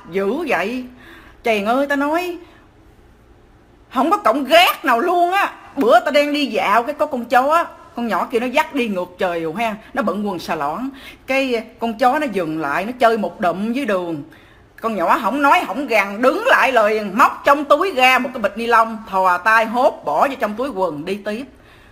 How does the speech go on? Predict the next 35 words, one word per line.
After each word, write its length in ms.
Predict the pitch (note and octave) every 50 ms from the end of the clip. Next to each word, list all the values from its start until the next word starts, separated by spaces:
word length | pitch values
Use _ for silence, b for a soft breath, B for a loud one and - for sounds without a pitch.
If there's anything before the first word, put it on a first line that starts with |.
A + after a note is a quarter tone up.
| b b -
Trời, 200 | G3 D#3+ D#3+ D#3
sao 140 | - A3
mà 60 | E3 D3+
nó 60 | G#3+ A3
văn 320 | A#3+ C4 - C4 C4 B3+ B3+
minh 200 | C4+ B3+ C4 B3+
hết 260 | A#3 C#4 D4+ F4 E4+
sức 220 | - - E4+ F4 F4 -
vậy 80 | - A3
đó. 200 | A#3+ B3+ D4 D#4 D#4 B B B B B B B
Nhớ 240 | A#3+ B3+ C#4 D#4+ E4+
lại 180 | C#4 C4 F3+
ở 100 | G#3+ A#3+
xứ 260 | C4 - D#4 D4 E4 E4+
mình 320 | C#4 G#3+ F#3 E3 D#3+ D3+
sao 140 | - A#3+ A#3+
mà, 220 | A3+ F#3+ D#3 D3 D3 B B B B B B
trời 120 | - A3+ F#3+
ơi, 200 | F3 F#3 A3+ A3+ - -
đàn 200 | - G#3+ - G3
ông, 280 | - C4 C#4 C4+ C#4 A#3+
đàn 220 | G3 D#3+ D#3+ E3+
bà, 280 | F#3 F#3 E3+ D#3+ D#3+ D3
thanh 360 | - C#4 C#4+ D4 C#4+ C#4+ C#4+
niên, 300 | C#4+ C#4+ C#4 C#4+ C#4+ C4+
nữ 240 | G3+ D#3 F#3 A#3+ C#4+ -
tú 220 | C#4+ D4+ F4 F4+
mà 100 | E4 G3+
nó 60 | A3+
sang 380 | - - - D4+ C#4+ C#4+ C#4 C#4
chảnh, 240 | - - E3+ B3 C#4+
nó 80 | E4+
xài 300 | F#4 - A#3+ F3 D#3 D#3
đồ 240 | D#3+ F3+ E3+ C#3+ C3+ E3
hiệu, 280 | D#3+ D#3 E3+ G3 A3